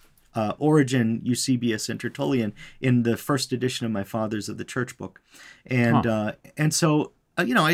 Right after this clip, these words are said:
Speaker 1: I took it seriously because, uh, because this is a reviewer I really respect. And what I did was I went through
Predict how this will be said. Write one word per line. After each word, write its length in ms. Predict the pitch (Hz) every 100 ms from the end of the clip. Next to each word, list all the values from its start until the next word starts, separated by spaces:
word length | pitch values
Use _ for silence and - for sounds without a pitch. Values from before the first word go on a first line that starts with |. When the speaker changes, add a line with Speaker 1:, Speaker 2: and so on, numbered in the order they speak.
| 165
Speaker 1:
I 40 |
took 180 | 165 240
it 60 | 190
seriously 520 | - 269 214 - 120
because, 400 | 117 - 139 123
uh, 240 | 123 120 185
because 300 | - 143 135
this 180 | 147
is 140 | 147 131
a 60 |
reviewer 500 | 131 117 101 110 113 107
I 20 |
really 300 | 104 101 101
respect. 560 | 101 104 - 92 - - _ _ _ _ _ _ _ - - - - -
And 140 | 147
what 120 | 156 196
I 100 | 143
did 240 | 190 202
was 220 | 135 117
I 80 | 123
went 280 | 131 208 208
through 380 | - 139 131